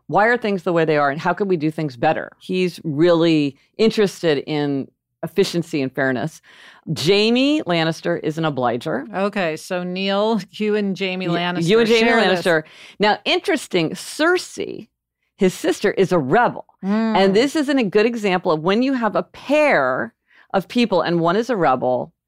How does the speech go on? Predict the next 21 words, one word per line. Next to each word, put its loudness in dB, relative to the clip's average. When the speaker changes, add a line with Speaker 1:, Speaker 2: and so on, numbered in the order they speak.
Speaker 1:
usually 4
the -2
other 0
one 0
is -8
an -2
obliger. -4
So -6
Cersei's -4
the 0
rebel 2
Speaker 2:
Mm-hmm. -8
Speaker 1:
and -2
he's -2
the -2
obliger. -2
Daenerys 2
Targaryen, 0
also 4
an 4
obliger. 2